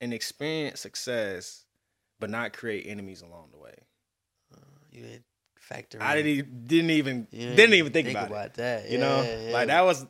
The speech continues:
Speaker 1: a blip in my mind.
Speaker 2: Damn, yeah.
Speaker 1: And
Speaker 2: Sometimes, yeah, we don't even think about the whole scope of
Speaker 1: it's
Speaker 2: shit.
Speaker 1: not, you know what I'm saying? And,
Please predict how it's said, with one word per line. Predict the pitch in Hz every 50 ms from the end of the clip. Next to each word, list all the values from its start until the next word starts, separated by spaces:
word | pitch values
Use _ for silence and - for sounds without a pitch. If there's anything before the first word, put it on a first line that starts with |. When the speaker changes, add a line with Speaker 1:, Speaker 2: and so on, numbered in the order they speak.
| _ _ -
Speaker 1:
a | 139 139 - _ _ -
blip | 135 113 170 196 208 208
in | 185 160
my | 156 147 143
mind. | 139 143 147 143 123 107 107 123
Speaker 2:
Damn, | 117 107 101 113 _ _ - - 117
yeah. | 113 113 107 110 123 _ _ -
Speaker 1:
And | 131 139 139 139 135 135 135 131 127 120 113 113 120 -
Speaker 2:
Sometimes, | _ - - - - - 120 107 107 110 113 113
yeah, | 113 117
we | 113 110
don't | 110 117 113
even | 113 107 107 117 -
think | 117 104
about | 107 107 120 123 -
the | -
whole | 123 113 107 107 107
scope | - - - - 117 113 -
of | - 110
Speaker 1:
it's | 110 -
Speaker 2:
shit. | 110 113
Speaker 1:
not, | 127 147 160 151 131 120 - 117
you | 123 113
know | 113 110
what | 110
I'm | 113 117
saying? | - - 113 117 117 117 117 113 - -
And, | 113 113 113 113 113 110 107 104 101